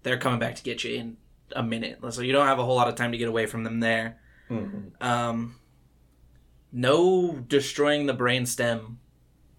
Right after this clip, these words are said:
Speaker 1: or the brain in this instance. They, they survived partial decapitation, full decapitation. It honestly seems as if the virus, uh, to Tyson's credit, infects each part of the body,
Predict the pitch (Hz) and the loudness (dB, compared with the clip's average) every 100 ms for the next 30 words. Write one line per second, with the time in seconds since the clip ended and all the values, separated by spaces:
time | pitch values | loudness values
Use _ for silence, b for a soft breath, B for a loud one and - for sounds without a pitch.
0 | _ _ - 123 117 113 117 113 120 123 | _ _ -8 -2 0 0 -2 -4 0 0
1 | 113 110 107 _ _ _ _ - 117 113 | 0 -4 -14 _ _ _ _ -6 -4 -4
2 | 117 110 - 101 - 120 120 120 - 120 | -4 -6 -8 -6 -4 -2 0 0 -2 -2
3 | 110 123 117 113 113 127 120 120 120 120 | -2 -2 -2 -2 -2 -2 -2 -2 -4 -2
4 | 117 120 113 120 113 131 123 120 120 123 | -2 -6 -6 -8 -6 -4 -4 -4 -6 -4
5 | 120 117 120 117 B B B B B B | -6 -6 -8 -10 B B B B B B
6 | B 123 147 185 175 123 123 123 117 113 | B 4 6 6 2 0 0 0 0 -2
7 | 117 117 - 113 113 113 117 113 113 - | -2 -4 -8 -8 -8 -8 -10 -12 -14 -18
8 | - - - - - - 123 120 120 120 | -20 -20 -20 -20 -20 -8 -2 -2 -2 -4
9 | - - - - - - - - - - | -8 -10 -14 -20 -20 -16 -8 -6 -6 -8
10 | - 139 117 120 113 120 - 117 117 - | -4 -2 0 0 -2 -6 -2 -2 -2 -10
11 | _ _ - - - _ - 120 113 113 | _ _ -16 -16 -18 _ -4 -4 -2 -4
12 | 113 - - 120 117 - - _ _ - | -4 -10 -6 -6 -4 -6 -8 _ _ -4
13 | 123 117 110 117 | -2 0 0 -2